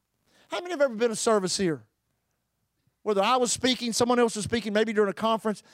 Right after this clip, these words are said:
we had a real good, strong, powerful move of God, and it inspired you to do something by faith. Anybody? Most everybody should be able to raise their hand to that. That's, that's one of the benefits. So we have benefits. Everybody say benefits.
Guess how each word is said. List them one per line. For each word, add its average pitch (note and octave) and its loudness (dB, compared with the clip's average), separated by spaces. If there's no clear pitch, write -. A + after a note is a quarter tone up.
we B3+ 2
had B3+ 4
a G#3+ 0
real A#3+ 4
good, G#3+ 0
strong, B3 2
powerful B3 0
move A3+ 2
of G3 0
God, G#3 2
and D4+ 0
it D#4 2
inspired B3 -2
you A3 0
to G3+ -2
do G3+ -6
something G3 -4
by D#3+ -4
faith. - -10
Anybody? C4+ 0
Most C4+ 2
everybody A3+ 2
should E3+ -6
be A#3 4
able F#3+ 2
to F3+ 2
raise F3+ 2
their E3+ -2
hand D3+ -4
to C#3 -16
that. B2+ -16
That's, D4+ -2
that's C#4+ -2
one D4 2
of C#4 0
the C4+ 0
benefits. C#4+ -2
So E4 2
we D#4+ 0
have C4+ -2
benefits. A3 -2
Everybody G#3+ -4
say C4 0
benefits. A3 -4